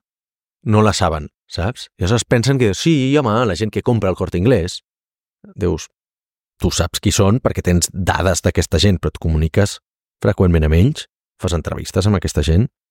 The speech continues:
Vas a trobar-los en persona? Fas trobades perquè ells es coneguin entre ells?" Val? Fas contingut específic per a ells? Fas comunicacions només per a ells, més enllà de les merdes de màrqueting que els hi vulguis vendre? Si no dius que sí a totes aquestes coses, no estàs fent comunitat,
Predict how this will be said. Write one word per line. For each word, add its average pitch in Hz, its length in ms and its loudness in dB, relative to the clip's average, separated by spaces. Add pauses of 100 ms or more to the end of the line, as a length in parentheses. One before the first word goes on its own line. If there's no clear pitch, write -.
(340)
Vas 110 280 -2
a 143 120 2 (300)
trobar-los 101 400 2
en 92 100 2
persona? 90 540 -2 (600)
Fas - 200 -4
trobades 101 480 2
perquè 104 360 2
ells 101 240 0
es 110 180 0 (100)
coneguin 104 500 2
entre 92 380 0
ells?" 117 360 0 (500)
Val? 101 240 2 (320)
Fas 113 320 0 (160)
contingut 147 400 2
específic 104 460 -2
per 87 100 -2
a 85 80 0
ells? 123 140 0
Fas 143 120 -2
comunicacions 107 800 0 (380)
només 110 160 -2
per 110 100 0
a - 20 2
ells, 92 100 -4
més 120 140 0
enllà 117 300 2
de 107 80 4
les 98 160 2
merdes 101 260 2
de 98 80 2
màrqueting 95 360 -2
que 87 80 0
els 92 60 -4
hi 90 60 2
vulguis 87 240 0
vendre? 95 360 2 (760)
Si 113 220 0
no 131 80 4
dius 170 160 0
que 139 80 0
sí - 160 0
a 95 80 0
totes 92 240 -2
aquestes - 400 -6
coses, 95 240 -4
no 95 160 -2
estàs - 240 -12
fent 80 180 -12
comunitat, 78 640 -16